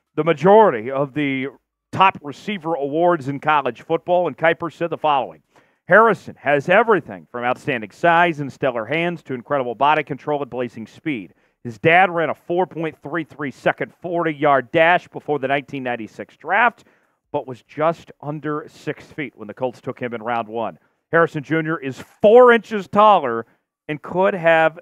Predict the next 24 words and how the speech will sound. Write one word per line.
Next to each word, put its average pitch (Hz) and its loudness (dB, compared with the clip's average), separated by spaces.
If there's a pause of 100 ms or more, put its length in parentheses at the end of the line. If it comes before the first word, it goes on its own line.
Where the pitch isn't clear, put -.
(260)
similar 131 -6
speed." 107 -8
Now, 160 2 (520)
I 262 2
can't 277 0
find 214 6
anything 202 0
I 208 4
don't 226 2
like 226 4 (100)
about 180 6
Marvin 156 4
Harrison 131 -4
Junior. 98 -14
He 202 -2
is 190 2 (260)
one 185 0
of 180 2
the 160 -2
best 180 2
prospects - -2
we've 165 -8
ever 160 2
seen 139 -10